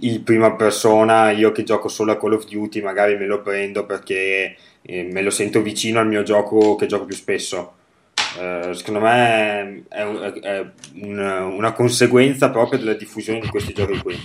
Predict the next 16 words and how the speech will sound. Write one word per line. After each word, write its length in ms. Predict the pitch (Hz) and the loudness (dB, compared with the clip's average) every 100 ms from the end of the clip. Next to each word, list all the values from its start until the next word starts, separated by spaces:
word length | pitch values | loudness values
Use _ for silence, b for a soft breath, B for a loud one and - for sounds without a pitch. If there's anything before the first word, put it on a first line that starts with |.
| B B B B B B - | B B B B B B -12
Eh, 540 | 98 92 90 90 87 | -8 -4 -2 -2 -4
bisogna 300 | 90 98 139 | -6 -2 2
vedere 340 | 135 113 156 170 | 2 4 4 4
se 360 | - 120 139 | 2 2 2
nuove, 1000 | 135 110 127 123 104 101 98 95 92 92 92 | 2 4 4 4 0 0 -2 -2 -4 -6 -6
anche 220 | 104 110 | -6 -2
a 20 | |
me 140 | 139 | -2
piacerebbe 420 | 143 120 113 110 104 | 0 -2 0 -2 -2
vedere 360 | 101 110 107 | -2 -2 -2
nuovi, 540 | 104 104 104 107 104 101 | -4 -6 -6 -8 -10 -12
nuovi 280 | 104 101 | -12 -10
generi, 680 | 101 104 104 104 104 104 101 | -6 -2 -2 -2 -6 -8 -10
nuove 240 | 101 101 104 | -8 -8 -4
cose, 380 | 104 95 92 | -2 -2 -4
però, 520 | 90 104 131 139 - | -6 0 2 2 -2